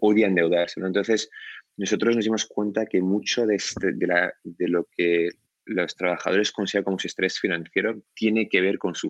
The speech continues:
falta de liquidez entre nómina y nómina, ¿no? Entonces dijimos, "¿Cómo, cómo íbamos a arreglar ese problema?". Y justo esto coincidió con una, una anécdota personal mía, que era el portero del edificio donde yo,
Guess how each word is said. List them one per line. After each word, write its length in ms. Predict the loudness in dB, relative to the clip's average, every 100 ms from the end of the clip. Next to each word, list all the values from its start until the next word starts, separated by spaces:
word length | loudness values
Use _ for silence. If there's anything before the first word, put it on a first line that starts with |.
| -8
falta 280 | -4 -2 0
de 120 | 0
liquidez 480 | 0 -2 -2 -2 -4 _ _ _ _ _ -10
entre 300 | -6 -2 0
nómina 400 | 0 0 0 -2
y 60 | -4
nómina, 300 | -8 -10 -14 _ _ _ _ _ _ _ _ -6
¿no? 80 | 0
Entonces 320 | 4 4 2
dijimos, 240 | 0 -2
"¿Cómo, 240 | 2 0 0
cómo 240 | 0 2
íbamos 260 | 2 2 0
a 60 |
arreglar 160 | -2 0
ese 100 | 0
problema?". 380 | 0 0 -2 -6 -12 -12 -8
Y 60 | 0
justo 260 | 2 2
esto 120 | 2 2
coincidió 360 | 2 4 2
con 120 | 2
una, 540 | 0 0 0 0 -2 -8 _ -20 _ -2
una 120 | 2
anécdota 460 | 4 4 4 2 2
personal 420 | 0 0 0 2
mía, 240 | 2 2
que 80 | 2
era 240 | 2 2 -2 -12 _ _ -4
el 100 | -2
portero 380 | 0 2 2 4
del 80 | 4
edificio 220 | 4 4
donde 160 | 4 4
yo, 280 | 4 4